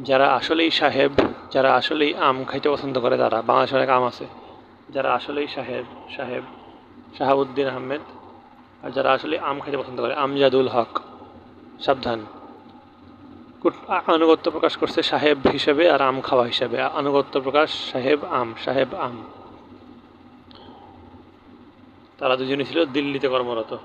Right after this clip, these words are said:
পাকিস্তান হাই কমিশনের সেকেন্ড সেক্রেটারি আর সহকারী প্রেস অ্যাট-, অ্যাটাশে। এ, ওই লাগবে না। প্রথম হাই কমিশনার, হাই কমিশনারের বাংলা কি?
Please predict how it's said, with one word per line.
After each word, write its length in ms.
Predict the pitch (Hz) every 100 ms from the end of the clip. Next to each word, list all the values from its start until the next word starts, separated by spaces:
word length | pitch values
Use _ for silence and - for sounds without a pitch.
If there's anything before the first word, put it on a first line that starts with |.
| - - - - - - _ -
পাকিস্তান 420 | 131 123 - 131
হাই 200 | 127 127
কমিশনের 500 | 131 123 139 127 170 - - - - - - _
সেকেন্ড 280 | 143 143 135
সেক্রেটারি 500 | 143 131 131 147 160
আর 100 | 131 - - -
সহকারী 480 | - 139 135 131 127 -
প্রেস 300 | 143 - - 311
অ্যাট-, 340 | 120 - -
অ্যাটাশে। 380 | 160 123 - 147 - - - - -
এ, 140 | 143 147
ওই 200 | 190 170
লাগবে 280 | 143 127 123
না। 100 | 120 - - - - - - - - - - - - - - - - - -
প্রথম 360 | - 160 170 - - - - - -
হাই 260 | - 139 160
কমিশনার, 540 | 165 156 143 123 110
হাই 180 | 107 147
কমিশনারের 460 | 143 139 151 143 135
বাংলা 260 | 127 131
কি? 180 | -